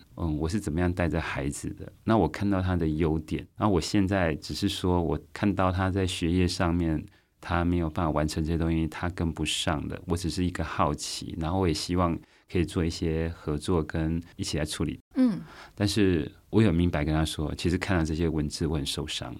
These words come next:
Speaker 2: 嗯。
Speaker 1: 对，那如果说妈妈这边没有办法配合的话，我在学校这边我也是可以把它处理完。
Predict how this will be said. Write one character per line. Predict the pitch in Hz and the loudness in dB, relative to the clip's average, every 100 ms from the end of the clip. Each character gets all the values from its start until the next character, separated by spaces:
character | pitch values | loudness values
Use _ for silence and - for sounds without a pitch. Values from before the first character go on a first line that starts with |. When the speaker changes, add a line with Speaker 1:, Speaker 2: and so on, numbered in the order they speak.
| - | -10
Speaker 2:
嗯。 | 233 220 202 175 165 - | -4 0 0 -2 -8 -12
Speaker 1:
对， | - - - 87 - | -8 -8 -10 -16 -4
那 | 95 85 73 | 0 0 0
如 | 82 101 | 0 0
果 | 92 76 | 0 0
说 | - - 80 80 80 82 - - | 2 2 2 2 0 -4 -10 -8
妈 | 80 | -2
妈 | 76 | 0
这 | 87 | 0
边 | 87 90 | 2 2
没 | 85 | 4
有 | 92 | 2
办 | 80 85 | 2 0
法 | 73 | -2
配 | - 87 78 | -2 -2 -2
合 | 80 80 | -4 -6
的 | 78 | -6
话， | 78 85 71 | -4 -2 -2
我 | 85 80 - | -2 -6 -6
在 | - 98 | -4 -2
学 | 90 80 | 0 0
校 | 92 | 0
这 | 82 | 0
边 | 85 82 | 0 0
我 | 90 | 2
也 | 71 71 | 0 -2
是 | 69 - | -4 -4
可 | - | 0
以 | 82 | -2
把 | - | -2
它 | 71 | -6
处 | 78 - | -4 -6
理 | 76 85 | -6 -8
完。 | - | -12